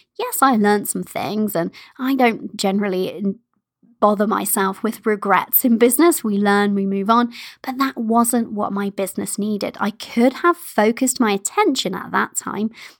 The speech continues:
on something that would have moved my business forward faster. So that's what I want for you. This doesn't happen to me anymore. I always know what my business needs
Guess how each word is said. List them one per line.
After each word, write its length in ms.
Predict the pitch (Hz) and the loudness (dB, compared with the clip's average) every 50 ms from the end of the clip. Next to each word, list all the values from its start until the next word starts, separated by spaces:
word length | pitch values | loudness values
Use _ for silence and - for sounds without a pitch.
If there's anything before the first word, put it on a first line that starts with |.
| _ _ _ _ _ _ _ _ _ _ - - | _ _ _ _ _ _ _ _ _ _ -2 2
on 180 | 277 294 311 | 4 4 4
something 460 | 302 - 285 247 - - 247 233 233 - - - - - | 4 4 0 0 0 0 0 0 0 -4 -10 -16 -4 2
that 180 | 254 233 - 214 | 2 2 4 4
would 160 | 220 233 220 | 4 4 4
have 160 | 247 233 220 | 4 2 4
moved 560 | 214 214 220 226 226 233 233 233 233 233 - | 4 4 6 6 6 8 8 6 6 4 2
my 140 | 240 226 220 | -2 -2 -2
business 480 | 214 220 208 196 - 208 190 202 - - | -2 -2 -4 -4 0 -2 -2 -2 -2 -6
forward 600 | _ - - - - 202 185 185 185 190 190 - _ _ - - - _ - | _ -18 -20 -10 -8 -6 -6 -2 -2 -4 -4 -6 _ _ -20 -20 -18 _ -2
faster. 580 | 208 190 190 190 190 - - - - 131 - - _ - - - - - - _ _ _ _ - - | -2 0 0 -2 -2 -2 -4 -2 -2 -4 -6 -6 _ -20 -20 -20 -20 -20 -20 _ _ _ _ -4 -2
So 220 | - - - - - - _ _ _ - | 0 2 2 2 2 -2 _ _ _ 0
that's 260 | - 185 - - - | 0 0 0 0 0
what 100 | 220 208 | 2 2
I 60 | 208 202 | 4 4
want 240 | 208 196 - 202 | 4 2 0 0
for 120 | - - 202 | -6 -6 -4
you. 260 | 190 175 165 175 190 _ _ | -2 -2 -4 -4 -8 _ _
This 380 | - 220 208 196 - 220 - - | -4 -2 -2 -2 -2 -4 -2 2
doesn't 320 | - 240 220 220 214 220 | 4 4 4 4 4 2
happen 320 | 226 247 233 240 233 240 233 | 2 4 4 4 4 2 0
to 80 | - | 2
me 80 | 240 220 | 0 0
anymore. 280 | 220 214 208 214 220 - | 2 2 2 0 0 0
I 160 | - 233 233 - _ _ | -2 -6 -8 -8 _ _
always 560 | - 208 220 233 240 247 254 254 247 240 - 226 | -8 -6 -2 0 2 2 2 4 2 2 2 2
know 180 | 214 214 208 | 2 2 2
what 140 | 202 - - | 0 0 0
my 180 | 202 196 202 208 | 0 -2 -2 -2
business 480 | 202 208 202 - - 208 196 - - | 0 0 0 0 0 0 -2 0 -2
needs 380 | 208 196 196 190 190 185 - | 0 0 2 2 2 0 -2